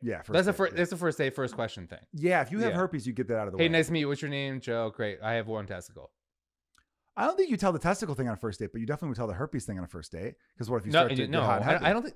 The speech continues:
Speaker 2: you know, I don't, okay, so honestly, okay, okay, this is talk. I don't have herpes. I don't think I have herpes. But I, I don't think that it needs to be discussed a first date.
Speaker 1: What if you're about to have sex?
Speaker 2: On the first date?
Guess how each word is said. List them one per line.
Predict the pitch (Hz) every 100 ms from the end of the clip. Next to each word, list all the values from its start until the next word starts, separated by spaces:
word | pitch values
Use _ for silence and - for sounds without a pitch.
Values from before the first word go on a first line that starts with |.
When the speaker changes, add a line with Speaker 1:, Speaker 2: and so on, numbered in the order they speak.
| 143
Speaker 2:
you | 185
know, | 240
I | 180
don't, | 208 196 151
okay, | 160 107
so | - -
honestly, | 139 170 214
okay, | 139 127
okay, | - 127
this | 117
is | 123
talk. | - 123 _ - - _ _ _
I | 160
don't | 208
have | 208
herpes. | 151 123 127 127 117
I | 160
don't | 175
think | 156
I | 139
have | 120
herpes. | 107 101 101 _ _
But | - 233 185 -
I, | 202 -
I | 180
don't | 233 262
think | - 254
that | 240 165
it |
needs | 180 196 190
to |
be | 185 170
discussed | 151 - 143 -
a |
first | 135 127 123 - _ -
date. | 202 113 - - _ _ 135 - - _
Speaker 1:
What | 165
if | 190
you're | 190
about | 175 180
to |
have | 165
sex? | 135 240 180 - - _ _ _ _ _ -
Speaker 2:
On | 175
the |
first | 165 175 170
date? | 180 277